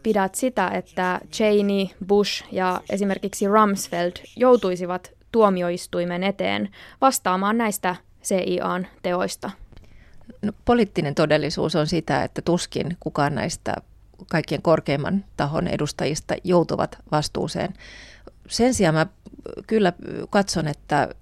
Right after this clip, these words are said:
Speaker 2: että jonkinlaisia syntipukkeja sieltä voidaan kaivaa esiin ja, ja ikään kuin antaa heidän olla sellainen, äh, symbolinen uhri ja, ja symbolinen, äh, niin kuin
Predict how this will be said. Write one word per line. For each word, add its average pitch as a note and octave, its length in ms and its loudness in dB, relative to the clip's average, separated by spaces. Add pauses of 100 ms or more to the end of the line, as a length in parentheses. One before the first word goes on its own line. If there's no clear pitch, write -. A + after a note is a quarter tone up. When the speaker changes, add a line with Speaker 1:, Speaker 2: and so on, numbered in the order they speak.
(100)
Speaker 2:
että F3 140 -2
jonkinlaisia D#3 760 0 (160)
syntipukkeja - 720 0
sieltä D3+ 260 -2
voidaan D#3+ 340 0
kaivaa D#3 340 2
esiin D#3 380 -2
ja, D#3 180 0 (400)
ja D#3+ 100 -2
ikään D#3+ 280 -2
kuin E3 180 0 (920)
antaa F3 280 0
heidän E3+ 340 2
olla D3+ 180 0
sellainen, E3 580 -4 (240)
äh, - 720 -14 (680)
symbolinen F#3+ 720 2 (520)
uhri F#3 380 4 (280)
ja, E3 280 0
ja F3 160 2
symbolinen, D3+ 720 0 (560)
äh, - 240 -8 (440)
niin F#3+ 200 -6
kuin - 120 -12